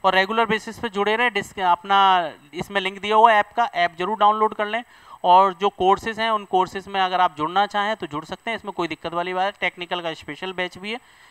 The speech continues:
Theory, psycho, basic science, engineering, सब चीज़ मिल जाएगी। Complete एएलपी batch भी है, इसके साथ dream एएलपी batch भी है, है ना, सारे batches यहाँ पर अभी available है। Okay, goodbye, thank you, best of luck, कल फिर मिलेंगे नई जानकारी के साथ, नीचे। ओके, गुड बाय।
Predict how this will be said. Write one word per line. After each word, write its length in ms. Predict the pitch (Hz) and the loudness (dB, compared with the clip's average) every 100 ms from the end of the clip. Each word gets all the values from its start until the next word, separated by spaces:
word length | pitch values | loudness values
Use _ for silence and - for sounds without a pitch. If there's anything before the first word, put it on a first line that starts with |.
| _ - | _ -2
Theory, 320 | 208 208 233 | 0 0 -4
psycho, 440 | 214 185 180 233 | -2 -2 -2 -8
basic 300 | 208 180 190 | -6 -8 -8
science, 260 | - 180 170 | -10 -12 -12
engineering, 300 | 170 175 196 | -12 -12 -10
सब 180 | 160 - | -14 -12
चीज़ 180 | 160 | -14
मिल 160 | 170 175 | -12 -8
जाएगी। 200 | 185 202 | -8 -4
Complete 500 | 180 170 202 208 208 | -4 -4 -6 -8 -8
एएलपी 400 | 175 180 170 196 | -4 -4 -4 -6
batch 280 | 180 185 180 | -6 -8 -10
भी 140 | 202 | -6
है, 180 | 202 220 _ _ _ _ | -4 -4 _ _ _ _
इसके 260 | 170 - 185 | -16 -6 -2
साथ 180 | 185 180 147 | 0 -2 -4
dream 240 | 151 175 | -8 -6
एएलपी 320 | 180 180 190 | -6 -6 -8
batch 280 | 185 180 175 | -6 -6 -8
भी 140 | 185 190 | -8 -2
है, 180 | 196 | -2
है 300 | 214 _ - | -2 _ -10
ना, 100 | 233 | -8
सारे 360 | 208 180 165 190 | -2 0 0 0
batches 380 | 165 156 165 156 | -6 -10 -12 -10
यहाँ 160 | 139 | -10
पर 120 | 131 175 | -6 -6
अभी 260 | 143 160 | -6 -10
available 500 | - 135 127 117 117 | -10 -10 -10 -12 -16
है। 100 | 120 _ _ _ - | -16 _ _ _ -6
Okay, 200 | 165 208 | -4 -2
goodbye, 300 | 190 180 190 | -2 -2 -4
thank 200 | 185 180 | -4 -8
you, 60 | |
best 240 | 165 160 - | -8 -8 -6
of 160 | 170 | -6
luck, 160 | 175 - | -6 -6
कल 100 | 165 | -10
फिर 160 | - 160 | -10 -12
मिलेंगे 280 | 165 160 165 | -12 -12 -8
नई 120 | 151 | -6
जानकारी 220 | 139 139 | -6 -8
के 60 | 143 | -12
साथ, 120 | 147 | -12
नीचे। 240 | 127 110 73 | -12 -20 -18
ओके, 180 | 117 160 | -14 -10
गुड 140 | 131 | -12
बाय। 120 | 123 | -12